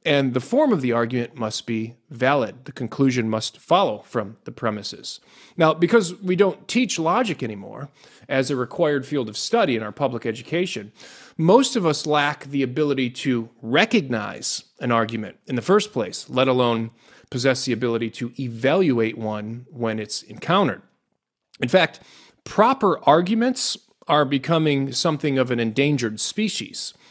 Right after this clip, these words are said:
especially when it comes to online discourse.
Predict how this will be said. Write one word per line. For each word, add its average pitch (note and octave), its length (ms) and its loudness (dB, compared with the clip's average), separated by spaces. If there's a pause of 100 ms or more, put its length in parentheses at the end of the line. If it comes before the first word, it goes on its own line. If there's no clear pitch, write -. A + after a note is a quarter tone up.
(100)
especially F3+ 440 0
when C#3+ 120 0
it B2+ 80 -4
comes B2 260 -2
to A2+ 220 -2 (120)
online A2+ 640 2 (340)
discourse. - 640 0